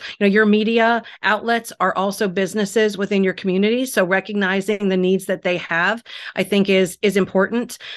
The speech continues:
Um, we always have members of the media on our board, whether it be a television representative,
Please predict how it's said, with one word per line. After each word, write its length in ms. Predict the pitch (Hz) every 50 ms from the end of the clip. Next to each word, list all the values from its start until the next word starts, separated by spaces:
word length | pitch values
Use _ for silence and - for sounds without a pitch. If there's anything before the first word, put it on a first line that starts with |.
| - -
Um, 300 | - 202 196 185 196 190
we 240 | 196 196 240 240 240 -
always 400 | 180 202 208 208 233 240 220 226
have 200 | - 214 208 196
members 360 | 208 214 208 208 214 214 208 220
of 100 | 196 180
the 80 | 202
media 400 | 196 202 202 208 202 214 214 214
on 180 | 202 - 202 196
our 140 | 180 180 175
board, 480 | 170 190 190 202 214 226 247 240 208
whether 240 | - 190 185 190 185
it 80 | 180 196
be 120 | 190 180
a 60 | 170
television 760 | 170 - 190 180 196 202 190 196 - 208 202 196 208 208 202
representative, 960 | 202 202 202 202 202 196 196 196 190 185 190 185 190 190 185 190 196 202 196 196